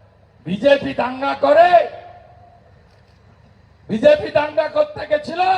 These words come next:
আপনার শান্তির ছেলেরা। ওয়াকফ অ্যামেন্ডমেন্ট বিলের সঙ্গে এই পরিবারগুলোর কি সম্পর্ক আছে?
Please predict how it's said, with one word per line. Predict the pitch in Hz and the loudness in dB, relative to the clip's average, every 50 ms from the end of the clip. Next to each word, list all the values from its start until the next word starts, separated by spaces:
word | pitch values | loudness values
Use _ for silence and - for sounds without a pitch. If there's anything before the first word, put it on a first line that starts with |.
| 349 302 - - - - - - - _ _ _ _ _ _ - _ _ _ _ | 0 0 -2 -6 -16 -20 -20 -20 -20 _ _ _ _ _ _ -20 _ _ _ _
আপনার | - 226 285 294 - 311 302 311 302 | -4 -4 -4 -2 -2 -4 -4 -4 -4
শান্তির | - - - 262 294 285 285 - 320 302 294 - | -6 -8 -8 -8 -8 -8 -10 -10 -10 -10 -10 -8
ছেলেরা। | - - 269 294 311 311 330 349 370 392 415 - - - - - - - - - - - - _ _ - _ _ _ _ _ _ _ _ _ _ _ _ _ _ _ _ _ _ _ _ _ _ _ - | -6 -4 -2 0 2 4 4 4 4 4 4 2 0 -2 -8 -16 -18 -20 -20 -20 -20 -20 -20 _ _ -20 _ _ _ _ _ _ _ _ _ _ _ _ _ _ _ _ _ _ _ _ _ _ _ -2
ওয়াকফ | 185 233 294 320 339 - - - 349 349 349 339 - - - - - - - - - _ _ - - - - - | 2 4 4 4 4 2 2 4 4 6 6 4 2 -2 -12 -20 -20 -20 -20 -20 -20 _ _ -20 -20 -20 -12 -2
অ্যামেন্ডমেন্ট | - 254 302 320 339 339 339 330 330 320 330 330 320 302 - - | 2 2 2 4 2 0 0 -2 -2 2 2 2 0 -2 -6 -6
বিলের | 294 302 320 330 330 311 | -2 4 4 4 4 4
সঙ্গে | - - - - 302 302 302 302 302 320 339 359 349 320 - - - - - - - - - - - - _ _ _ - | 0 -4 0 0 0 0 0 2 4 6 6 6 6 2 0 -2 -6 -16 -18 -20 -20 -20 -20 -20 -20 -20 _ _ _ 0
এই | - 311 330 330 311 | 2 2 2 0 -4
পরিবারগুলোর | - - 294 294 302 302 294 294 285 285 294 - 277 285 277 285 269 247 | -4 0 0 0 0 0 -2 -2 0 0 -2 -2 2 4 4 4 4 4
কি | - 247 254 - | -2 -4 -6 -6
সম্পর্ক | - - 240 233 - - - 233 - - - - | -4 -4 -6 -6 -6 -8 -10 -8 -8 -8 -8 -8
আছে? | - - - - - - - | -8 -8 -10 -12 -14 -18 -20